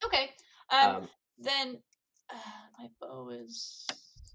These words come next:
Speaker 2: Yeah, but, uh, for how close you are, uh, since your thing is far, um, you're not gonna be able to take a shot, a good shot at her without
Speaker 1: Yeah.
Speaker 2: her, yeah.
Speaker 1: I, I, I think I'm gonna hide and hold in the pile with my rapier equipped,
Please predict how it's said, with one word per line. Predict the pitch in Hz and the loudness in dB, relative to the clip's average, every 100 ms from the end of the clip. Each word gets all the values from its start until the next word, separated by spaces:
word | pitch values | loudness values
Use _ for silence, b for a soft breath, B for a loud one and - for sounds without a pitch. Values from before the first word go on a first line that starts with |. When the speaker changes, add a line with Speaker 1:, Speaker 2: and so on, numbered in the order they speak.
| - - - - _ _ | -20 -20 -20 -20 _ _
Speaker 2:
Yeah, | - 139 | 6 8
but, | - - | 8 8
uh, | 156 170 | 10 10
for | - 170 | 10 12
how | 175 | 12
close | 170 180 185 | 12 10 8
you | 202 190 | 6 10
are, | 185 185 196 - | 12 12 8 8
uh, | 131 127 127 | 12 12 12
since | - 143 | 6 2
your | 147 135 | 8 8
thing | 139 139 | 8 6
is | 123 - | 6 4
far, | - 123 139 156 - | 4 8 8 6 4
um, | 113 113 107 107 | 8 10 10 8
you're | 131 | 6
not | 135 | 6
gonna | 139 | 8
be | 123 | 6
able | |
to | 123 | 8
take | - | 6
a | |
shot, | - 117 117 | 6 2 2
a | |
good | 113 110 | 4 4
shot | - 101 | 4 0
at | 98 | 0
her | 104 92 | -2 -4
without | 107 110 104 - | 2 6 6 4
Speaker 1:
Yeah. | 110 208 180 | 2 4 6
Speaker 2:
her, | 131 120 - - - - | 8 8 8 -2 -12 4
yeah. | 104 92 - - _ | 4 4 -6 -20 _
Speaker 1:
I, | 214 214 | 4 6
I, | - 233 - | 8 8 10
I | 240 | 6
think | 240 277 | 4 -4
I'm | 285 | -2
gonna | 294 254 | 2 6
hide | 240 233 262 254 | 8 8 6 2
and | 220 | -4
hold | 226 233 233 247 | 2 4 6 4
in | 226 220 | 0 -2
the | |
pile | - - 214 202 196 185 | -2 2 2 6 4 4
with | 196 202 | -4 -8
my | 214 | -6
rapier | 196 202 196 196 180 185 - _ _ | -2 -2 0 -2 -2 -6 -12 _ _
equipped, | - 190 190 185 - | -12 -2 -2 0 -10